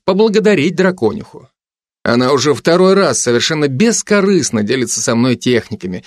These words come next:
Вот только бескорыстно ли?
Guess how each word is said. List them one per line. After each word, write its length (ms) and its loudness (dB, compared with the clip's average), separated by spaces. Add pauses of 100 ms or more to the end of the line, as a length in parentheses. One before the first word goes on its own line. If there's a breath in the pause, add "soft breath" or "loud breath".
(180 loud breath)
Вот 180 -8
только 520 -2 (480)
бескорыстно 1120 -2
ли? 340 -2